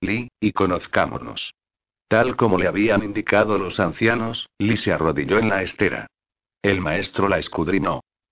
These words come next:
"Haces eso de modo diferente a otras mujeres", murmuró. "Y también hablas de otro modo". "Soy nueva en esta región, maestro".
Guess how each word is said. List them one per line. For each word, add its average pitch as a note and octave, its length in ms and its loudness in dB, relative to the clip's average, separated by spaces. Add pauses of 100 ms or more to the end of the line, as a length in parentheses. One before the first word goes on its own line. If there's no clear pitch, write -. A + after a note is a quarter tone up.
(380)
"Haces A2+ 360 0
eso G#2 280 0
de B2 120 -4
modo F#2 300 0
diferente G2+ 640 0
a D2 80 0
otras F#2 340 -2
mujeres", G#2+ 680 -2 (120)
murmuró. F2+ 640 -2 (640)
"Y G#2 100 2
también F2+ 480 0
hablas A#2+ 340 -2
de F2+ 140 -2
otro A#2 280 0
modo". B1 360 -4 (720)
"Soy B2 360 2
nueva A2+ 320 0
en G#2 80 -2
esta A2+ 300 -2
región, G2+ 560 0 (100)
maestro". E2+ 600 -4